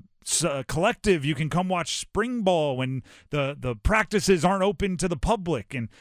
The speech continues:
oh, you can, you can come have a meeting with coach, and all, like, all of those things are happening all over the place 'cause the money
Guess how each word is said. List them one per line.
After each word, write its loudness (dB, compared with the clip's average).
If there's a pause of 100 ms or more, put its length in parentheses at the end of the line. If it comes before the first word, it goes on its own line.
(140)
oh, 2
you -4
can, -2
you -4
can -4
come -2
have 0
a -2
meeting -2
with -4
coach, 0
and -2
all, -4
like, -4 (240)
all 2
of 0
those 2
things 2
are 2
happening -2 (100)
all 2
over 2
the 2
place -2
'cause -6
the -2
money 0